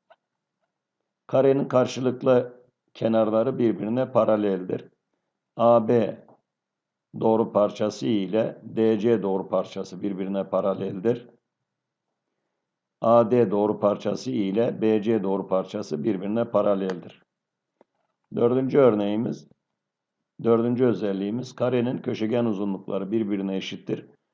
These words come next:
Köşegenleri bir, bir, bir, birbirini dik olarak ortalar. Yani burada A C köşegeni ile D B köşegeni birbirine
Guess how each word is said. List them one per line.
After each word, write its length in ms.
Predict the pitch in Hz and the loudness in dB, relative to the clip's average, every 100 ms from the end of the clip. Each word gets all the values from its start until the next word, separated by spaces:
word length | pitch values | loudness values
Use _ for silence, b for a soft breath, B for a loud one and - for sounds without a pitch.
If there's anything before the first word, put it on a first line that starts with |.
| _ - | _ -6
Köşegenleri 960 | 143 117 127 107 107 101 110 143 - 120 | -4 0 2 2 0 0 0 0 -2 0
bir, 260 | 120 98 | 2 2
bir, 200 | 107 95 | 0 0
bir, 320 | 104 104 110 - | -2 -4 -8 -16
birbirini 720 | 117 123 107 104 101 107 127 | -6 -2 0 -2 -2 -2 -2
dik 180 | 127 - | -4 -4
olarak 400 | 98 101 117 123 | -4 -2 -2 -2
ortalar. 580 | 104 92 - - - _ _ _ _ _ _ _ _ | -6 -6 -8 -12 -14 _ _ _ _ _ _ _ _
Yani 340 | 151 123 131 131 | -4 -2 0 2
burada 540 | 151 113 117 - - _ _ _ _ _ _ - | 0 4 4 4 -6 _ _ _ _ _ _ -2
A 280 | 120 123 117 | 6 6 6
C 340 | 113 139 117 | 4 6 4
köşegeni 580 | - 90 107 101 107 120 | 0 -2 -2 -2 -2 0
ile 640 | 131 95 104 113 - - _ _ _ _ _ _ _ _ | -2 -2 0 0 -2 -14 _ _ _ _ _ _ _ _
D 380 | 90 117 120 120 | -2 2 2 2
B 220 | 127 117 | 0 0
köşegeni 640 | 110 95 101 95 104 120 127 | -2 -4 -4 -4 -4 -2 -2
birbirine 640 | 110 101 101 120 139 | 0 0 0 0 -2